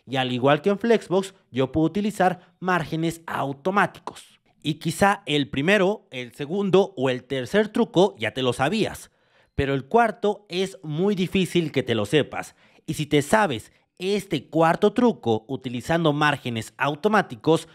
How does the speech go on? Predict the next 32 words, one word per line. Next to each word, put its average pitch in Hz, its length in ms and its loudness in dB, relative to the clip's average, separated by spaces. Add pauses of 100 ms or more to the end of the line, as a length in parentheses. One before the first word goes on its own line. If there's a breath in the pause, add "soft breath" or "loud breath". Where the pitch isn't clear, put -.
(180 soft breath)
de 147 120 0
antemano 190 760 0
déjame 170 600 0
felicitarte 143 800 0 (260 soft breath)
porque 131 420 -2
eres 143 280 -2
un 143 80 0
experto 170 720 0 (140 loud breath)
o 104 100 -4
experta 151 1000 0
de 104 160 -6
márgenes 143 480 -2
automáticos 147 800 -2
y 120 140 -8
de 104 160 -4
C 139 440 -2
S 110 440 0
S. 85 300 -8 (420 soft breath)
Para 147 180 4
este 180 180 2
ejemplo, 175 540 2 (260 soft breath)
tengo 185 420 2
una 151 180 -2
etiqueta 147 400 0
figure 185 520 2 (200 soft breath)
que 120 120 -2
tiene 127 200 -2
una 139 120 0
imagen 196 540 2 (300 soft breath)
y 190 340 -6
un 156 300 -2
texto. 98 640 -4